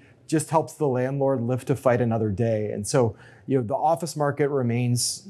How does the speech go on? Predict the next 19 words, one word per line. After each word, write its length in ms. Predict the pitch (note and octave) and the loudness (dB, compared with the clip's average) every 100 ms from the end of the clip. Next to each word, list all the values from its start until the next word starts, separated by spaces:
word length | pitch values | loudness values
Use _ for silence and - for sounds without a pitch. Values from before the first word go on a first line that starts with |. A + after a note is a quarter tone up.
| - | -8
clearly 380 | - C3+ A#2+ A#2 | 0 0 0 -2
challenged. 760 | - B2 A#2+ A#2+ A2+ G#2 - - - - | -2 0 0 0 -2 -6 -10 -20 -20 -2
Um, 320 | - A#2+ A#2+ - | 2 2 0 -4
and 220 | C#3 B2+ | -2 0
so 440 | B2 D3 B2+ A#2 - - | 0 0 2 0 -6 -8
I 120 | - B2+ | -2 0
think 260 | F3 E3 | 0 0
we 140 | D#3+ C#3 | 0 0
are 160 | C3 | 0
going 240 | B2+ C3+ B2+ | -2 -4 -2
to 80 | |
see, 540 | B2 C3+ B2 A#2 A2+ G#2+ - - | -2 0 2 2 -2 -6 -12 -2
um, 480 | A2+ A2 A2 A2 G#2 - - - | 2 2 2 -4 -8 -14 -20 -6
some 240 | - D#3 | 0 0
challenges, 480 | C#3+ D3+ C#3 B2+ C3 | 2 0 0 -2 -4
particularly 840 | - C3+ D3+ C#3+ C#3+ B2+ A#2+ A#2 A#2+ | -4 -6 -4 -4 0 0 0 0 -2
in 140 | A#2 | -2
lower 280 | A#2 A#2+ A2 | 0 2 2
office, 540 | G#2+ B2+ B2+ A#2 - | 0 0 -2 -2 -4